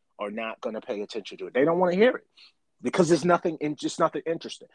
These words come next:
And it seems like this world likes to see other people go through drama. What is that?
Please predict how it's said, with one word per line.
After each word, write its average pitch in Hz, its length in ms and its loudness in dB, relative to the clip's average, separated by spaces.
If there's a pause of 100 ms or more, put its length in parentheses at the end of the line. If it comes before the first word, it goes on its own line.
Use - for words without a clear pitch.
(140)
And 160 140 -2
it - 100 -8
seems 220 520 -4
like 131 260 -6 (120)
this 147 260 -8
world 117 560 -2 (440)
likes 131 340 -6
to 139 60 -10
see - 280 -6
other 151 220 -6
people 98 720 -10 (280)
go 156 180 -6
through 185 160 -4
drama. 190 380 -6 (800)
What 226 160 -2
is 294 180 -6
that? - 240 -14